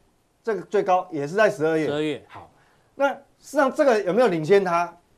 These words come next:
Speaker 2: 哎，有哎。
Speaker 1: 是的，对，
Speaker 2: 指数二
Speaker 1: 所以
Speaker 2: 月见高，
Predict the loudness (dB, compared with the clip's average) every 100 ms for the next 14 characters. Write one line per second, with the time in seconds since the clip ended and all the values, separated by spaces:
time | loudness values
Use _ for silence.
0 | _ -10 -10 -10 _ -2 0 2 0 -2
1 | -4 -2 0 -2 -2 6 6 6 4 4
2 | 4 2 2 4 2 2 -4 -2 -2 -4